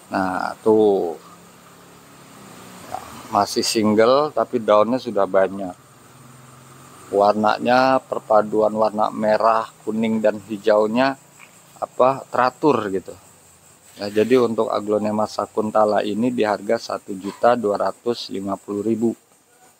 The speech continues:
Kemudian lanjut kita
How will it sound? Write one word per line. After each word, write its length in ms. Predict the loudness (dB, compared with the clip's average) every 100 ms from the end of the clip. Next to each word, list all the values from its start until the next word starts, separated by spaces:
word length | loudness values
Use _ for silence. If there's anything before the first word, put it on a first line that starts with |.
| _ _ _ _ _ _ _ _ -20 -20 -20 -20 _
Kemudian 800 | 0 2 4 2 2 2 2 2
lanjut 560 | 2 2 2 0 -2 -2 _ _
kita 560 | -6 -6 _ -2 -2 -4